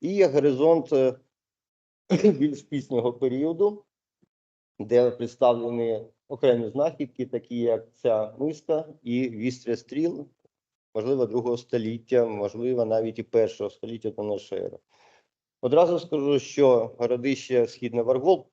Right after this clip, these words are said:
є повне за матеріальним ком-, комплексом, навіть включають ці пізні речі, повний ан-, аналог з верхнім горизонтом городища Ширяєва. Там так само речі, які тяжіють, е, і амфорний,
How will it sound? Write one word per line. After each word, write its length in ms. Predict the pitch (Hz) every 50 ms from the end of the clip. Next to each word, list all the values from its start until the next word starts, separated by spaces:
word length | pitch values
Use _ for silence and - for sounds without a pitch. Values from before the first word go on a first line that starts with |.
| _ _ -
є 280 | 143 117 117 127 127
повне 680 | 120 123 135 139 127 127 123 120 120 117 110 98 92 95 - _ _ -
за 120 | 107 117 127
матеріальним 600 | 127 120 127 131 123 120 117 113 113 113 113 113
ком-, 380 | 156 160 160 160 151 139 - _ _ -
комплексом, 640 | 156 175 190 180 - 139 131 - - - 123 110 110 - - _ - 165 -
навіть 460 | 135 139 151 160 160 156 147 143 135
включають 600 | - - 147 143 131 - - 151 143 135 131 120
ці 160 | - - 139 131
пізні 440 | 123 135 139 131 123 - 123 123
речі, 460 | 127 160 180 180 175 - 151 143 135 120
повний 420 | - - 139 135 131 131 123 120
ан-, 180 | 123 120 120 - _ _ _ _ _ -
аналог 560 | - 120 110 123 151 151 156 139 123 - - -
з 280 | 113 113 107 98 95
верхнім 400 | 110 123 135 127 - - 117 113
горизонтом 640 | 107 110 110 110 107 123 131 131 123 - 120 113 101
городища 480 | 101 101 101 95 101 107 - - - 98
Ширяєва. 480 | - - 98 92 90 87 90 90 92
Там 240 | - - 135 135 127
так 160 | 135 120 -
само 440 | - - 131 120 107 107 107 101 - _ _ - - _ _ _ _ _ _ _ _ _ _ -
речі, 380 | 123 127 139 131 123 - - 120
які 400 | 117 117 110 - - 120 120 110
тяжіють, 720 | 110 - 123 107 107 113 120 117 113 110 107 107 - -
е, 140 | 113 101 104 104 90 78 78 80 _
і 340 | - 120 113 117 117 113 104 73 71 78
амфорний, 800 | 117 123 117 - - 120 104 107 113 110 107 107 104 95 78